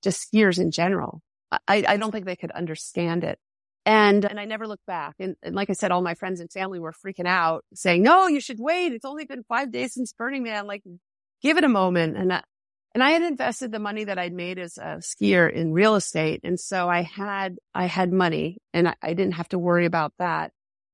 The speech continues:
So I didn't need to rely on my sponsors or continuing to ski professionally.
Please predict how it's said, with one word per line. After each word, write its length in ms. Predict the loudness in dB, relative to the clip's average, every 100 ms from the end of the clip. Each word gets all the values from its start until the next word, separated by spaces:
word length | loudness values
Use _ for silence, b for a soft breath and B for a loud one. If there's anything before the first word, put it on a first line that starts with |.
| _ _
So 200 | -8 -4
I 80 | -4
didn't 180 | -6 -12
need 160 | -12
to 80 | -12
rely 360 | -10 -6 -6 -6
on 100 | -8
my 80 | -10
sponsors 560 | -10 -8 -8 -6 -6
or 40 | -6
continuing 540 | -6 0 4 4 4
to 100 | 0
ski 240 | -4 -2 -2
professionally. 680 | -2 0 0 0 0 -2